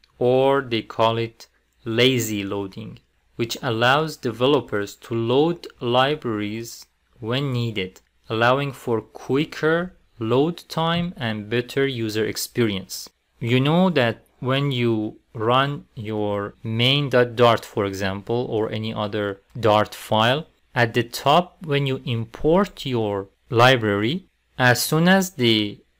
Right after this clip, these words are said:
file is executed, it imports all of the library that you mentioned,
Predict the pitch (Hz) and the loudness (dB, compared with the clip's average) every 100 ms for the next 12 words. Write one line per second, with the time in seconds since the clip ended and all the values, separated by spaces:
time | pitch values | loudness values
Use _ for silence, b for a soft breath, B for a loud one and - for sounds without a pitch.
0 | _ _ - - 135 139 139 135 - 113 | _ _ -16 2 6 8 6 2 -2 0
1 | 107 101 - 131 - 120 113 - 107 - | 0 -4 -4 -4 -2 -4 -2 -4 -6 0
2 | 123 123 _ _ 135 127 - - 131 131 | -2 -2 _ _ 0 0 -6 -2 -2 -2
3 | - - 151 175 180 - - - _ _ | -6 4 8 8 4 -2 -8 -8 _ _
4 | _ _ 139 143 165 160 - 117 104 101 | _ _ 2 4 6 4 2 -2 -2 -4
5 | 107 104 101 104 - 104 117 120 113 113 | -4 -2 -6 -10 -6 4 4 4 0 -6
6 | 113 107 - _ _ - 117 117 113 107 | -8 -10 -16 _ _ 2 4 4 0 0
7 | 113 110 - 101 101 - | 2 0 -2 -6 -8 -16